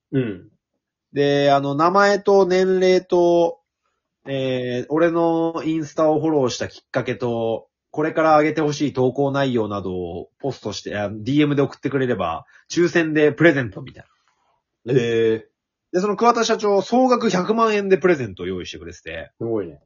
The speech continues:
Speaker 2: で、プレゼント一、二、三番っていうのがあってさ。
Speaker 1: うん。
Speaker 2: で、一番が伊勢丹で買った、
Speaker 1: うん。
Speaker 2: あの、八、八十万円分のブランド品小物。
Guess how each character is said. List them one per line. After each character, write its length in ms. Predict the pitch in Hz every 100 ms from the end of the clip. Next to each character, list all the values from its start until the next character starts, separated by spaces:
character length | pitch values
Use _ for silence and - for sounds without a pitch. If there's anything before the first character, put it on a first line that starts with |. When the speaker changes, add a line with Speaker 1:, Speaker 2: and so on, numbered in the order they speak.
| _ _ _ _ _ _
Speaker 2:
で、 100 | 151
プ 180 | 151 -
レ 60 | 247
ゼ 80 | 220
ン 60 |
ト 80 | 151
一、 240 | 220 202
二、 120 | 175 165
三 280 | - 165
番 140 | 117 92
っ 40 |
て 60 | 90
い 20 |
う 40 |
の 40 | 85
が 60 |
あ 40 | 85
っ 40 |
て 80 | _
さ。 120 | - _ _
Speaker 1:
う 80 | 139
ん。 240 | 123 95 101 _ _ _ _ -
Speaker 2:
で、 80 | 151
一 320 | 190 190 302
番 260 | 240 160 143
が 480 | 170 151 98 76 _
伊 100 | 143
勢 120 | 143 202
丹 240 | 196 190
で 120 | 180
買 160 | - 165
っ 80 | - -
た、 480 | 170 135 92 82 113
Speaker 1:
う 60 | 104 82
ん。 40 | _ _ _ _ _ _ _ _ -
Speaker 2:
あ 180 | 107 101
の、 360 | 95 92 90
八、 480 | - 160 - - _
八 320 | - - 220
十 240 | 208 226 220
万 260 | 214 208
円 220 | 202 190 175
分 220 | 180 175
の 120 | 147
ブ 120 | 120
ラ 100 | 165
ン 120 | 190
ド 100 | 180
品 240 | 143 165 147
小 100 | 147
物。 340 | 143 139 165